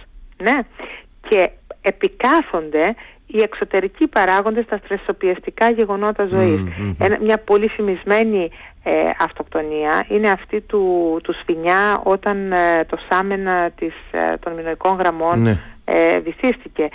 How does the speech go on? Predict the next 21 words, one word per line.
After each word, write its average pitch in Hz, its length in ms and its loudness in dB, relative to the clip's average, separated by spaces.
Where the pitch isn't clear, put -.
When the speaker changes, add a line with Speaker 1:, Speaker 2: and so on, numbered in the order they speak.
Speaker 1:
Ε, 165 480 4
ο 185 100 0
άνθρωπος 208 420 0
έπεσε 208 360 -2
από 196 160 -2
το 185 80 -4
μπαλκόνι. 180 540 0
Speaker 2:
Ναι, 143 120 2
άνοιξε 143 280 2
το - 80 -4
μπαλκόνι, 123 360 -2
το 117 140 -4
παράθυρο 131 320 -2
και, 123 160 -2
Speaker 1:
Και - 200 -10
Speaker 2:
και 240 80 4
έπεσε, - 400 -2
ναι. 101 100 -8
Speaker 1:
πετυχημένος 226 560 -2
επιχειρηματίας, 208 960 0
ε, 185 220 2